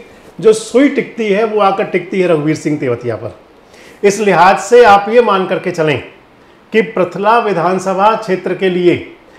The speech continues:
क्योंकि सारी जो बातें हैं वो रघुवीर सिंह तेवतिया के पॉजिटिव जाती हैं, और इस सब को देखते हुए अगर ये कहा जाए कि रघुवीर सिंह तेवतिया को ही पृथला विधानसभा का टिकट भी मिल सकता है, हुड्डा के क्लोज हैं,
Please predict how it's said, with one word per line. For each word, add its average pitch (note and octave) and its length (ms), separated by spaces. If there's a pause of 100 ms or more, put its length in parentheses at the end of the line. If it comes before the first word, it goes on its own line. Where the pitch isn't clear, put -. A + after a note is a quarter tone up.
(140)
क्योंकि A3+ 240
सारी F#3+ 440
जो A#3 120
बातें F3+ 340
हैं F3+ 240 (140)
वो G#3+ 320
रघुवीर F3+ 440
सिंह A3 300
तेवतिया F3+ 560
के A3 180
पॉजिटिव E3+ 480
जाती C3+ 280
हैं, A2 200 (580)
और G3+ 100
इस G#3+ 160
सब A3+ 180
को B3 120
देखते G3+ 360
हुए A3 160
अगर G#3+ 160
ये G#3+ 140
कहा G#3+ 220
जाए F#3+ 240
कि G3+ 160
रघुवीर F3 320
सिंह G#3+ 340
तेवतिया F3+ 480
को F#3 260
ही G#3+ 300 (380)
पृथला G3 340
विधानसभा F#3 640
का E3+ 160
टिकट F#3 300
भी G3+ 160
मिल G3+ 160
सकता G3 360
है, G#3 260 (420)
हुड्डा D#3+ 240
के G3 140
क्लोज F#3+ 360
हैं, G3+ 280